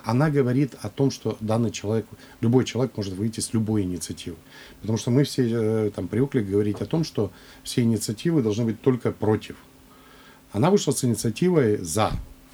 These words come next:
там, и её начали клевать. Как,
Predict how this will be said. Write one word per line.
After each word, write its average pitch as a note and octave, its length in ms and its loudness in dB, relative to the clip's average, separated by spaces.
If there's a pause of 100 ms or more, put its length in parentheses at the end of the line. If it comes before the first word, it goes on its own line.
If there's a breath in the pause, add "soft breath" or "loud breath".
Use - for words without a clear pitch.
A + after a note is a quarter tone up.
(120)
там, F2+ 180 -6
и F#2+ 40 -4
её F#2+ 680 -2
начали C#3+ 300 0
клевать. F#2 240 -4 (520 loud breath)
Как, F3 260 2